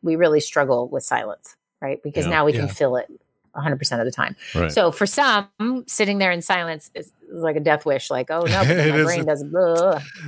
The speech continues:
Speaker 1: Yeah.
Speaker 2: the silence, uh, the, to quote,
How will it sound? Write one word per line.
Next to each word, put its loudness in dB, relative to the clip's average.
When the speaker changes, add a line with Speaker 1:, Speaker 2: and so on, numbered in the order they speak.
Speaker 1:
Yeah. 2
Speaker 2:
the 2
silence, 4
uh, -2
the, 0
to 0
quote, 0